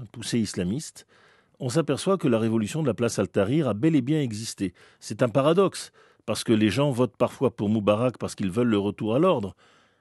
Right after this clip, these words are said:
Mais le vrai paradoxe, c'est celui-là, c'est que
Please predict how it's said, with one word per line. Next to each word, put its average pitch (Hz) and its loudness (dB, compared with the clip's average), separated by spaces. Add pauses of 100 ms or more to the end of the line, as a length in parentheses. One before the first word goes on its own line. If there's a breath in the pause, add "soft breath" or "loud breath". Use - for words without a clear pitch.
(120)
Mais 98 0
le 113 6
vrai 156 2
paradoxe, 147 0
c'est 120 -6
celui-là, 98 -2 (300 soft breath)
c'est - -6
que 113 2